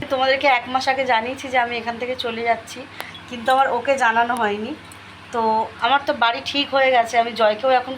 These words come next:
ফোন করলাম, রুম দেখা হয়ে গেছে যে আমরা চলে যাচ্ছি। কথা বলতে বলতে আজকে হঠাৎ করে বেরিয়ে গেল মুখ থেকে, আর ওকে বললাম। ওর এখন মন খারাপ, ও বলছে যে, "তোমরা চলে যাচ্ছ, আমরাও চলে যাব।"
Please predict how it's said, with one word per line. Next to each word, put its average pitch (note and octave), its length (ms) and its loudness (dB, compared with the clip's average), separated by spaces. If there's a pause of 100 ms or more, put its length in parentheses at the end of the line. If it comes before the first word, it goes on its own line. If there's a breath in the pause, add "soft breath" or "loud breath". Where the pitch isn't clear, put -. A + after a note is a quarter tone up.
ফোন A#3 220 -6
করলাম, A#3 300 0 (440 loud breath)
রুম B3 240 0
দেখা B3+ 260 2
হয়ে B3 220 0
গেছে C#4+ 220 0
যে D#4 100 0
আমরা B3 220 0
চলে A#3+ 280 -2
যাচ্ছি। A3 380 -2 (560 loud breath)
কথা B3 240 2
বলতে D#4 220 2
বলতে D#4+ 220 4
আজকে D4+ 260 0
হঠাৎ C4 240 2 (100)
করে D4+ 160 0
বেরিয়ে B3+ 260 -4
গেল D4 200 2
মুখ C4+ 180 -4 (120)
থেকে, C#4 160 0
আর C4 100 4
ওকে A#3+ 180 -6
বললাম। G#3+ 420 -4 (340 loud breath)
ওর D#4 200 4
এখন E4+ 260 2
মন D4 280 2
খারাপ, D#4+ 320 2
ও D4 120 4
বলছে D4+ 440 2 (560 loud breath)
যে, B3 380 4
"তোমরা C#4+ 260 4
চলে D#4 260 0
যাচ্ছ, E4 280 0
আমরাও C4+ 440 4
চলে A3 240 -4
যাব।" F#3+ 140 -2